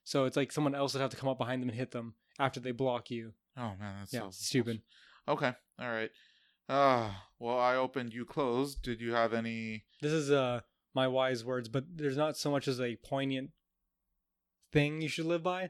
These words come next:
Speaker 2: Mm-hmm.
Speaker 1: This is, like, a moral question for yourself.
Speaker 2: Okay.
Speaker 1: Right? If cultural appropriation is so bad, or is a thing, right?
Speaker 2: Mm-hmm.
Speaker 1: Does that mean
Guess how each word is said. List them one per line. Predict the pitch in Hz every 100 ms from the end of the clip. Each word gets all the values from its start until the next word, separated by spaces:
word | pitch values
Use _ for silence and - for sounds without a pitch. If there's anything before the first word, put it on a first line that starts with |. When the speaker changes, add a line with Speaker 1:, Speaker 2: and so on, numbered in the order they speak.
| 143
Speaker 2:
Mm-hmm. | 120 117
Speaker 1:
This | 139
is, | 131
like, | 135 120
a | 147
moral | 131 131 131 123
question | - 127 110 -
for | 120 123
yourself. | 117 - 113 107 -
Speaker 2:
Okay. | 117 120 104 -
Speaker 1:
Right? | 127 139 185 _ _ _ _ - _ _ _ _ _ _ _ _ -
If | 135 -
cultural | - 180 - 196
appropriation | 170 - 165 151 156 143 147
is | 131
so | - 139
bad, | 131 123 113 113 113 _ - _ _
or | 139 135
is | 143 139 117 - _ _ _
a | 147
thing, | 135 151 127 113
right? | 120 127 139 185
Speaker 2:
Mm-hmm. | 123 113 110 _ _ _ _ _ _
Speaker 1:
Does | 131
that | 127 143
mean | 151 143 123 123